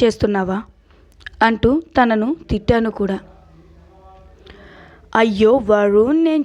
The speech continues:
చెప్పేది నిజం. వర్షిణిని స్వరూప్ ట్రాప్ చేయడానికి ట్రై చేస్తున్నాడు. నువ్వు లెటర్ రాసినట్టుగా రాసి తనకు పంపించాడు. కెమికల్ డిపార్ట్‌మెంట్ వైపు స్వరూప్ కూడా బయలుదేరాడు."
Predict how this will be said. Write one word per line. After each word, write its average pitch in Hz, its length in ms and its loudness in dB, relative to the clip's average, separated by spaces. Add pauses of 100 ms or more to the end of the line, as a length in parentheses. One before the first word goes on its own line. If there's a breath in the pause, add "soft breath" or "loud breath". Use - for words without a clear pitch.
(100)
చెప్పేది 294 380 -2
నిజం. 277 520 0 (120)
వర్షిణిని 233 800 -2
స్వరూప్ 240 480 0
ట్రాప్ 226 420 0
చేయడానికి 220 440 -2
ట్రై 226 240 0 (120)
చేస్తున్నాడు. 208 600 -4 (580 loud breath)
నువ్వు 330 180 6
లెటర్ 285 380 2
రాసినట్టుగా 226 640 -4
రాసి 214 360 -4
తనకు 233 320 0
పంపించాడు. 220 920 0 (520 soft breath)
కెమికల్ 311 460 2
డిపార్ట్‌మెంట్ 240 640 -2
వైపు 208 320 -2
స్వరూప్ 220 500 0
కూడా 220 280 -2
బయలుదేరాడు." 202 960 0